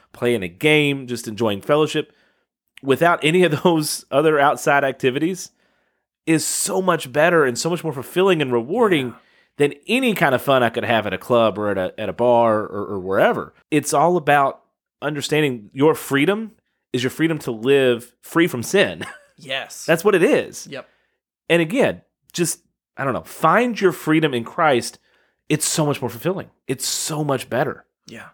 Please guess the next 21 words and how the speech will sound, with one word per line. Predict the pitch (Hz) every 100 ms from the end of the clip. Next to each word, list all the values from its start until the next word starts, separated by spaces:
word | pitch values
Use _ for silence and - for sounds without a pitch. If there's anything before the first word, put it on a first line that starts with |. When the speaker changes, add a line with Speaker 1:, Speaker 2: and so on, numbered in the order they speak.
| _
Speaker 1:
Life | 123 160 160
is | -
so | 165
much | 160 147
easier | 175 220 147 82 - _ _ -
in | 123
those | 120 107
moments | 104 92 80 - - _ _ _ _
when | 127 131
you | 139
are | 127
understanding, | 135 123 143 135 117 104 _ _
"Man, | - 113
I | 175
don't | - -
have | - - 190 208
to | -
do | 117 113
these | 101 95
things | 107 101 95 -
to, | 117 98